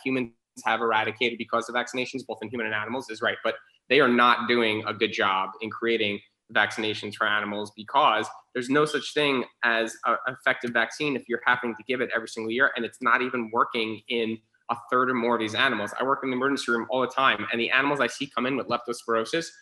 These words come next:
more than half, sometimes more, have been vaccinated for leptospirosis in the past. Lyme vaccine, animals get Lyme disease all the time, even though they've been vaccinated. So, you know, it, it's, it's,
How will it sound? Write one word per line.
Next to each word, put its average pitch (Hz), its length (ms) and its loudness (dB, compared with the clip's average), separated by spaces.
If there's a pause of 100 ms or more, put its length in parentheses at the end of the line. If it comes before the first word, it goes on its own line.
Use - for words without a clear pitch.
(420)
more 127 200 2
than 147 140 2
half, 135 420 2
sometimes 127 460 0
more, 113 420 0 (260)
have 131 140 0
been 143 140 0
vaccinated 123 480 0
for 117 80 -2
leptospirosis 131 640 -2
in 113 40 -6
the 107 80 -6
past. 131 280 -4 (280)
Lyme 123 220 2
vaccine, 151 440 0
animals 139 320 2
get 127 180 -4
Lyme 123 320 0
disease 113 360 -2 (100)
all 113 320 -2
the 107 120 -12 (180)
time, 107 440 -2 (240)
even 120 240 2
though 110 160 2
they've 107 120 0
been 110 120 -2
vaccinated. 117 440 0
So, 120 160 -2 (300)
you 135 80 0
know, 139 220 4
it, 139 220 0
it's, 135 340 -4
it's, - 340 -8